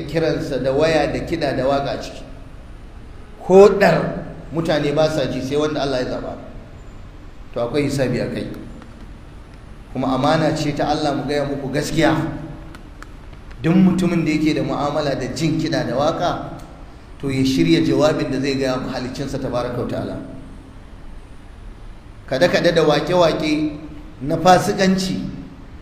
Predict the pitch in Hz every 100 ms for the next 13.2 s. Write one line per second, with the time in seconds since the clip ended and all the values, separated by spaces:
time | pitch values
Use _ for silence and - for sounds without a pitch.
0 | - - - - 139 175 185 165 170 165
1 | 160 - 180 190 185 175 165 165 170 175
2 | - 151 156 160 139 135 135 143 156 135
3 | - - - - - - - - - -
4 | - - 165 196 175 170 165 185 175 196
5 | 196 214 202 196 180 170 160 165 175 175
6 | 160 160 160 139 131 123 139 139 139 -
7 | - - - - - - - - - -
8 | - - - 156 165 160 160 170 190 190
9 | 190 190 185 185 175 - - - 139 180
10 | 208 190 165 160 165 175 185 180 165 165
11 | 175 - - - - - - - - -
12 | 170 202 196 180 175 180 214 185 - 165
13 | 175 151